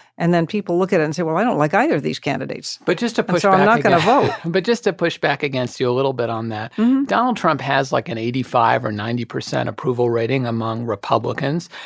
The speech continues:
Speaker 1: I
Speaker 2: The ener-
Speaker 1: question which Republicans they're polling. They're polling his base. His base is very, very strong. They're true believers. They're people who say, "The system is so messed up." That at least he's doing, well, they say he's doing what he said he was gonna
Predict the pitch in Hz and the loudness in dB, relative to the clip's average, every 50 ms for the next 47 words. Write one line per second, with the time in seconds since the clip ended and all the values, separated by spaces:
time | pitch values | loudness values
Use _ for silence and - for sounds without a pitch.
0 | - - 190 185 160 175 233 226 220 160 160 233 208 190 180 202 202 - - - | -6 0 0 2 4 4 4 6 6 6 6 6 6 6 6 4 4 4 2 0
1 | 185 180 - - 180 170 180 170 - 175 156 151 - - 156 143 - - 160 151 | 0 2 2 2 4 4 2 2 4 2 2 2 2 0 -2 -2 0 2 2 2
2 | 143 143 - 147 - _ - 175 160 - 208 208 208 208 202 190 160 - - - | 2 0 -4 -8 -8 _ 0 0 2 4 4 4 4 4 4 2 0 0 0 2
3 | 165 151 156 165 - - - - _ _ - - 277 269 - 185 190 208 202 - | 2 2 2 -2 -6 -10 -14 -16 _ _ 0 2 2 2 2 2 2 2 2 2
4 | - 160 139 - 160 160 202 208 202 202 196 160 143 156 170 - - - 220 214 | -2 -6 -8 -8 0 2 4 4 6 4 4 4 2 2 0 0 0 2 2 4
5 | 185 151 143 151 147 147 - - - - 220 220 208 208 214 226 233 214 165 139 | 4 4 2 2 0 0 -2 -4 0 2 2 4 4 4 4 4 4 2 2 0
6 | - - - 147 147 - 180 180 180 - 190 175 - 180 175 160 - 185 170 165 | 0 0 0 -2 0 0 0 0 0 0 -2 -2 0 -2 -2 0 2 2 2 2
7 | 160 - - - - - - _ - 165 - - - 208 220 - - 220 196 165 | 2 0 -6 -12 -16 -18 -12 _ -6 -6 -4 0 0 0 0 0 0 0 0 0
8 | 151 - - - 196 196 208 208 196 190 190 - - 220 226 208 - - - _ | -2 -4 -2 0 2 4 4 4 2 2 0 0 0 2 2 2 2 0 -4 _
9 | _ - - - _ _ _ _ - 151 170 165 160 160 - 180 208 226 208 - | _ -20 -20 -20 _ _ _ _ -2 0 2 4 4 4 4 4 4 4 4 0
10 | - - 190 180 170 143 135 170 175 180 190 190 190 190 185 180 - - 175 151 | -2 -2 -2 -2 -2 0 2 2 4 4 4 2 0 0 -2 -2 0 0 -2 -2
11 | - - 214 233 220 190 165 143 - 175 165 160 156 151 - 160 - - 185 165 | 2 4 4 4 6 4 2 2 2 2 2 2 2 2 0 0 2 2 2 4
12 | 165 165 165 147 - - 160 - | 4 4 2 2 0 -6 -12 -14